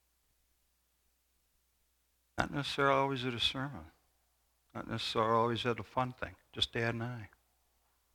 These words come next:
So you can do that too. Every one of you have God-given talents. Use your talents. Use that as a way to draw people in.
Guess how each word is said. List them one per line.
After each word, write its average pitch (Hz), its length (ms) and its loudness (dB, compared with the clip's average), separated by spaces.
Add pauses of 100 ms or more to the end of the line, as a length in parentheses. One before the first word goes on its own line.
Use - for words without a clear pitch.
(920)
So 135 60 6
you 151 200 6
can 202 200 4
do 165 160 4
that 127 240 0
too. 151 380 -6 (600)
Every 151 300 6
one 156 240 0
of 151 40 0
you 92 360 -6 (1080)
have 110 220 0
God-given 107 640 0 (120)
talents. 95 360 -6 (120)
Use 127 160 -12
your 143 120 -6
talents. - 680 -4 (1300)
Use 117 260 -8
that 98 300 2 (880)
as 101 160 0
a 98 40 -2
way 104 380 2
to - 1000 -18
draw 98 380 0
people 90 420 -8
in. 82 200 -12